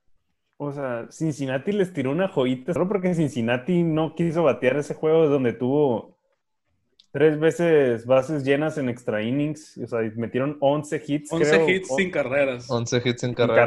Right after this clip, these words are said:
Speaker 1: carreras, o sea,
Speaker 3: tuvieron
Speaker 1: no, no
Speaker 3: veintitrés,
Speaker 1: sucede.
Speaker 3: veintitrés innings de juego sin meter una sola carrera, o veintidós, perdón.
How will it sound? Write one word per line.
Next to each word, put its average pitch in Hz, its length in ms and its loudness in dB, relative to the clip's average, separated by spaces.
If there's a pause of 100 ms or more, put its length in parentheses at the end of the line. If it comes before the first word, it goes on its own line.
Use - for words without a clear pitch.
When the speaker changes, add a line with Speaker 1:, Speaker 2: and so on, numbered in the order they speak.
(140)
Speaker 1:
carreras, 143 120 4
o 135 40 2
sea, 127 100 2
Speaker 3:
tuvieron 123 220 0
Speaker 1:
no, 120 420 -4
no 107 120 -12
Speaker 3:
veintitrés, 120 800 0
Speaker 1:
sucede. - 160 -12
Speaker 3:
veintitrés 113 680 -4
innings 113 280 -6
de 107 80 -2
juego 110 260 -2
sin 107 180 -10
meter 101 220 -8
una 110 200 -6
sola 107 300 -2
carrera, 107 520 -2
o 107 220 -8
veintidós, 107 520 -8
perdón. 113 300 -14